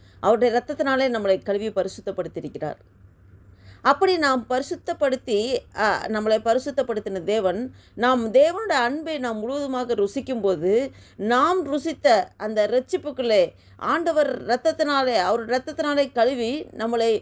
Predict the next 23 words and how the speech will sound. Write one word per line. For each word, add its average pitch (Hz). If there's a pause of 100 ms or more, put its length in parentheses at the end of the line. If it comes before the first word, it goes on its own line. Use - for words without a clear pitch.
(260)
பாவத்திலிருந்து 269
முழுமையாக 277
கழுவி 240
நம்மளை 214
பரிசுத்தப்படுத்தின 220
பிறகு, 214 (180)
நாம் 247
அந்த 240
அன்பை 269
முழுமையாக 285
ருசித்த 247
பிறகு 233
நம்மளால 269
சும்மா 320
இருக்க 311
முடியாது. 294 (840)
சும்மாவே 339
இருக்க 294
முடியாது. 247
நாம் 190
ஆண்டவருக்காக 311
ஏதாவது 311
செய்யணும், 311